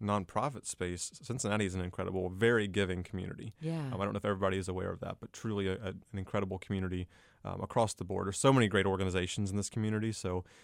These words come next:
Speaker 1: to see our, our city and leaders, um, step up every single time, it's, it's pretty cool to, to watch.
Speaker 2: Yeah,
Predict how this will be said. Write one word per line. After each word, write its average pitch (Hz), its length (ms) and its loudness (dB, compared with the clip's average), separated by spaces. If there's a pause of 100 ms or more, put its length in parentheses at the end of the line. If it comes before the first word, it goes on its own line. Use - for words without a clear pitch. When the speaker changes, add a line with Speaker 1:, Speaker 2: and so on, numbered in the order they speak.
(140)
Speaker 1:
to 110 80 -4
see 110 220 0
our, 98 180 4
our 95 240 0
city 101 300 0
and 95 140 2
leaders, 95 500 2 (260)
um, 95 160 -6
step - 320 -2
up 98 160 -2
every 98 200 0
single 98 260 -6
time, 95 320 -6
it's, - 180 -10
it's - 160 -14
pretty 98 240 -6
cool 95 200 -6
to, 95 160 -6 (200)
to - 80 -8
watch. 98 380 -6
Speaker 2:
Yeah, 160 300 -4